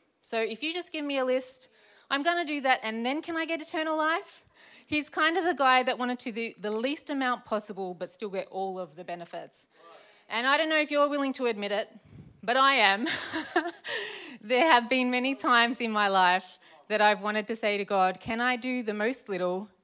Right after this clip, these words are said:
to get the most with you?" And I just love that Jesus comes along and he challenges this thinking. It's not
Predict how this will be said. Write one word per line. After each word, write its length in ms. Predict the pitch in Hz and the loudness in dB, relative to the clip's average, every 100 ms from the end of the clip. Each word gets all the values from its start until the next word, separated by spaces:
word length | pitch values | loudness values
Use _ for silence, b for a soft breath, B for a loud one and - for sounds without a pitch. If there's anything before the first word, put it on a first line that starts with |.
| _ | _
to 100 | - | -10
get 180 | 190 185 | -6 -6
the 60 | 190 | -4
most 460 | 180 180 180 - 180 | -2 -2 -2 -8 -10
with 220 | 185 - | -10 -8
you?" 260 | 175 165 175 B B B B | -10 -10 -14 B B B B
And 160 | - 226 | -4 0
I 120 | 247 | 0
just 200 | 269 - | -2 -6
love 460 | 311 311 311 311 254 | 4 8 10 8 6
that 160 | 240 196 | 2 4
Jesus 360 | 294 311 302 | 2 0 -2
comes 260 | - 277 262 | 0 2 4
along 340 | 254 240 247 | 4 6 4
and 120 | 240 | 2
he 180 | 233 254 | -2 -6
challenges 760 | - - 254 269 269 254 240 208 | -4 0 2 2 0 -2 -4 -6
this 200 | 226 - | -8 -8
thinking. 560 | 214 214 214 220 190 | -8 -8 -8 -8 -6
It's 220 | 180 - | -6 -6
not 580 | 220 254 269 - - - | -4 0 0 0 -8 -14